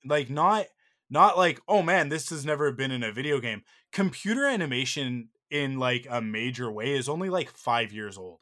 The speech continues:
at this point, right? Like, like, like, Reboot is still airing at this point, I think. And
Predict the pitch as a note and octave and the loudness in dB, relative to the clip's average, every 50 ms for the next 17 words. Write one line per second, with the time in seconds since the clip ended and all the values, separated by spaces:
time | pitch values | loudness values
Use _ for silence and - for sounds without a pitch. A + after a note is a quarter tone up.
0 | _ _ G#2+ G2+ - G#2 F#2+ - _ G2+ F2 E2+ F2+ G2 A2 A#2+ A#2+ A#2 A#2 A#2 | _ _ -16 -16 -14 -14 -16 -16 _ -20 -20 _ -8 -4 -4 -4 -2 -2 -2 -4
1 | A#2+ _ _ - - - _ _ _ - C#3+ C#3 C3+ C3 - - _ _ _ _ | -4 _ _ -20 -20 -20 _ _ _ 0 0 0 0 -2 -6 -20 _ _ _ _
2 | E3 D3 C#3 D3+ D3 C3+ B2+ - _ G3 C#3 C3 C#3+ F3+ G3 G3 D#3 D#3+ D3 C#3 | _ -10 -2 0 0 0 0 -4 _ -12 -10 -6 -2 0 0 0 2 0 0 -2
3 | B2+ A#2+ _ _ _ _ _ _ _ _ _ - - E3+ D3+ C#3+ C3+ B2+ B2+ - | -2 -6 _ _ _ _ _ _ _ _ _ -8 -4 0 0 0 0 -2 -6 -10
4 | - _ _ _ _ _ _ _ _ _ _ _ _ - - - - - - - | -16 _ _ _ _ _ _ _ _ _ _ _ _ -16 -12 -10 -8 -8 -8 -10
5 | - _ _ - F3 F#3+ G#3+ A3 A3+ G#3+ - - - C#3 C#3 D3 D#3+ E3 D3 A#2 | -12 _ _ -2 4 6 8 8 8 6 4 0 -4 0 2 4 4 4 4 2
6 | F#2+ F2 F2 F#2+ A2 A#2+ _ _ F3+ B2 A#2+ A#2 - C3+ A#2+ B2 - - C3+ A#2 | 0 -6 -12 -16 -16 -18 _ _ -4 -4 -4 -2 -2 -4 -4 -4 -6 -8 -6 -6
7 | G#2+ G#2 G2+ G2+ A2 G#2+ - G2+ F#2+ F#2 D3 C#3+ C3+ B2 B2+ D#3 D3 | -6 -6 -6 -6 -6 -6 -6 -10 -10 -8 -8 -8 -6 -4 -4 -6 -6